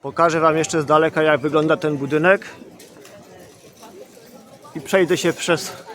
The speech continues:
ten oto placyk. Jeszcze nie wiem, jaką ma nazwę, ale zaraz ją gdzieś wyczaję. Hymn powstał we Włoszech, podczas gdy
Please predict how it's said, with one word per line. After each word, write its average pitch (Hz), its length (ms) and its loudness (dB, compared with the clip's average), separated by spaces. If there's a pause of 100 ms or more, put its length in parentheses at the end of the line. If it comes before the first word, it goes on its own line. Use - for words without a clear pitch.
(1300)
ten 156 140 -4
oto 151 240 -4
placyk. 170 600 0 (2250)
Jeszcze 151 280 -10
nie 170 100 -4
wiem, 170 120 -4
jaką 165 260 -6
ma 156 140 -4
nazwę, 151 480 -4 (1000)
ale 147 220 -4
zaraz 156 320 2
ją 147 180 -2
gdzieś 139 180 -4
wyczaję. 127 400 -4 (760)
Hymn 175 280 -4
powstał 151 360 -2
we 147 140 -2
Włoszech, 143 580 -6 (1900)
podczas 156 400 -6
gdy 139 220 -2